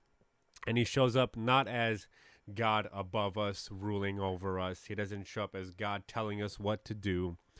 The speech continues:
He shows up as Emmanuel, God with us. And I think for a lot of us this year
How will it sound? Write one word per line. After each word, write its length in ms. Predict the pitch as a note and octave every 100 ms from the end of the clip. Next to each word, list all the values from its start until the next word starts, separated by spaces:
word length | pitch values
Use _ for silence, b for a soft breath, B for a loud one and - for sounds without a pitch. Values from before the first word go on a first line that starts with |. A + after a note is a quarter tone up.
| B B B B
He 140 | C3
shows 260 | A#2+ A#2 G2+
up 100 | G#2
as 120 | G2
Emmanuel, 580 | F#2+ F#2+ G2 F#2+ F#2 F#2
God 460 | E2 F#2+ F#2 F2+ - b b b b
with 260 | - G2+ -
us. 420 | F2 B1 - - - b b b
And 80 | C3+
I 40 | D3
think 200 | E3 E3
for 220 | - D3+
a 100 | A#2
lot 180 | A#2+ C3+
of 80 | B2
us 180 | A2+ -
this 260 | B2 G#2
year 380 | G#2+ A2 G#2+ G2+